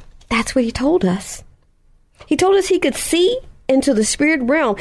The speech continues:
He said he could see what God was doing, and then he did it. He heard what the Father was saying, and so he said it. I want to tell you a story. I was speaking to someone one day on the telephone, and the Holy Spirit was saying to me,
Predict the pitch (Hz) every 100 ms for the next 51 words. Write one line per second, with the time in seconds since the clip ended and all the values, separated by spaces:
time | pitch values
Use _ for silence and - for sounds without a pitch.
0 | - 339 320 427 466 381 294 - 359 381
1 | 294 247 196 277 330 349 320 320 - 370
2 | 453 466 466 302 185 170 - - - 214
3 | 180 190 160 139 185 165 147 - - -
4 | - - - 302 285 - 311 339 392 392
5 | - 247 220 190 226 262 294 320 220 -
6 | - 381 370 247 160 135 - - _ 190
7 | 175 - 135 185 - 403 415 440 269 -
8 | - - _ _ _ _ _ _ _ -
9 | - 208 202 233 208 185 - 214 208 175
10 | 185 - 254 262 190 185 202 196 185 180
11 | - - - 185 185 180 175 170 208 208
12 | - 185 185 220 220 262 349 349 - 294
13 | 294 240 453 - 285 349 359 - 233 190
14 | 175 240